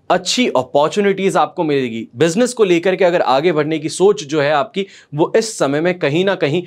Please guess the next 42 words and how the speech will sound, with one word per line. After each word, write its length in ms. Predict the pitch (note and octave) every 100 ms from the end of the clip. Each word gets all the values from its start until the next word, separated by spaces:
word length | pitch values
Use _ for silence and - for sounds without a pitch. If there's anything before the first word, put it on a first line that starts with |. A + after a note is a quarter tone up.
| - - C3
आपको 400 | D3 D3 G3+ G3+ - F#3+
एक 180 | F#3+ -
पॉजिटिव 600 | C3+ C3+ D3 F3+ G3 A3 - _
थॉट 260 | G3 A#3 A#3+
के 140 | F#3+
साथ 300 | D3+ D3+ C#3
में, 80 | F#3
एक 140 | F3+ -
पॉजिटिव 520 | D3 D#3 F#3+ G#3+ D#3+
मोटिवेशन 600 | B2 C3 C#3 D#3 E3+ A#3+
के 100 | G#3
साथ 280 | F#3+ C#3+ D3
में 100 | F3+ - - -
आगे 260 | C3+ D3+ D3+
ज़रूर 320 | C#3 C#3 D#3
बढ़ाती 360 | C3 A#2+ A#2 C3
हुई 160 | E3
नज़र 240 | D#3 A2+ C3+
आने 300 | A#2 A#2 A2
वाली 260 | G2+ G2
है। 140 | F2 - _ _ _ B2+
यहाँ 180 | C3+
पर 160 | D3+ D3+
यह 140 | F3+
भी 100 | G3+ G#3
कह 180 | F3
दूं 140 | F3 G#3 G3+ - _
कि 180 | G#3+ A3 - _ -
लॉसेस 580 | B2 C#3+ F#3 F#3 C#4+ -
से 180 | - A#2+ - -
इस 140 | F3+
समय 220 | F#3+ E3+
आप 200 | E3+ D3+ -
पूरी 220 | D#3+ E3+
तरीके 340 | D#3+ D3+ D3+
से 120 | D#3 C#3+
सुरक्षित 500 | C3 A#2+ - F3+ F3
रहेंगे, 360 | D#3+ E3+ F#3+ F#3 - _
तो 60 | D3
वहीं 260 | C#3+ E3+ G3+
पर 240 | D3 -
अपने 440 | D3 C#3+ F#3+ A3